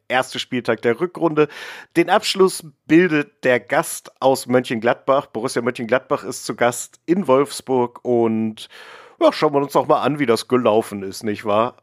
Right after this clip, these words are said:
Ich tue so, als wüsstet ihr nicht, wie das Spiel gelaufen ist. Aber egal, es soll ja auch ein bisschen Spaß machen. Die Aufstellung ist so, wie man sie erwarten kann. Thiago Tomasch, der gegen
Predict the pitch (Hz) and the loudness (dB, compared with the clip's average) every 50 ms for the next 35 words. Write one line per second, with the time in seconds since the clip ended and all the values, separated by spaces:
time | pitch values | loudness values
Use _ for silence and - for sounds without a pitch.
0 | _ _ - 113 - - - 117 113 110 120 104 98 101 - 113 117 113 - - | _ _ -20 -16 -14 -12 -10 -6 -4 -2 -2 -2 -4 -6 -8 -6 -6 -6 -6 -10
1 | 110 - 101 101 107 104 - 120 104 101 95 - - 113 104 101 101 98 101 104 | -10 -8 -8 -6 -6 -6 -6 -6 -6 -6 -6 -6 -8 -10 -8 -6 -6 -4 -6 -6
2 | 101 - - 101 104 92 - - 151 214 214 202 185 165 135 104 113 127 - 160 | -6 -8 -8 -8 -8 -4 0 2 4 4 4 6 4 4 4 2 0 0 2 2
3 | 147 147 131 120 131 120 110 - 123 120 - - - 107 104 - 101 92 - 85 | 4 4 2 0 -4 -8 -12 -10 -12 -12 -8 -6 -6 -4 -4 -6 -8 -10 -10 -14
4 | _ _ _ _ _ _ _ _ _ _ _ _ _ _ - 147 156 190 190 - | _ _ _ _ _ _ _ _ _ _ _ _ _ _ 0 2 2 2 4 4
5 | - 151 139 135 131 123 123 - - - _ - 101 104 101 110 190 247 226 170 | 4 4 4 2 2 -2 -8 -10 -12 -16 _ -18 -16 -6 0 2 2 2 2 0
6 | 160 143 143 131 120 123 110 104 107 110 117 - 123 113 - 127 113 110 117 - | 0 0 0 2 2 2 2 2 2 2 0 0 -4 -6 -4 -2 -2 -2 -4 -2
7 | - 135 120 113 117 117 - 151 156 151 156 143 139 - - - 110 107 110 104 | 0 0 0 2 0 0 0 0 2 2 0 -2 -2 -4 -4 -4 -2 -2 -2 -2
8 | 104 98 - 110 107 104 98 104 101 101 98 98 95 95 90 | -4 -4 -6 -8 -8 -8 -8 -8 -8 -8 -8 -8 -10 -12 -14